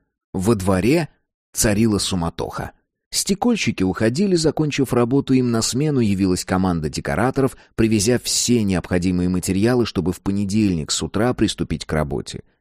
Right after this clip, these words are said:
Две бригады сновали взад и вперед, путались друг у друга под ногами. Уэбстер начинал терять терпение.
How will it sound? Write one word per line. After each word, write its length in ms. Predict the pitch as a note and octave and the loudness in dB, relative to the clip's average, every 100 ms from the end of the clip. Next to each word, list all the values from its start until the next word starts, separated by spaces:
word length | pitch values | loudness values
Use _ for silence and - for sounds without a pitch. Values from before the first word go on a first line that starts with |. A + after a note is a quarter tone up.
| _ _ | _ _
Две 280 | F#2+ A#2+ A3+ | -4 0 2
бригады 500 | E3+ C3 A#2+ A2+ A#2+ | 4 2 2 2 0
сновали 380 | - G#2+ G2 F#2+ | 0 0 2 2
взад 440 | F2 F2+ A2+ B2 | 0 0 0 -2
и 40 | A2 | -6
вперед, 480 | - E2+ D#2 - - _ - | -4 -2 0 -4 -12 _ -2
путались 480 | C#3+ D#3 A2+ G2 E2+ | 2 2 2 0 0
друг 240 | G2 F#2 | -2 -2
у 60 | F#2+ | -2
друга 260 | F#2 F2+ | 0 -2
под 220 | F#2 F#2+ F2+ | -2 -2 0
ногами. 560 | F#2+ F#2 E2 B1+ - - - | 0 0 -4 -4 -10 -16 -4
Уэбстер 640 | F2 A#2 C#3+ - D#3+ - - | 0 2 2 -2 -4 -6 -4
начинал 500 | G#2+ G#2 G2+ F#2+ G2 | -2 0 0 0 0
терять 320 | - D2+ D2+ | -2 -2 -2
терпение. 640 | - D2 - - - - | -4 -8 -6 -10 -10 -14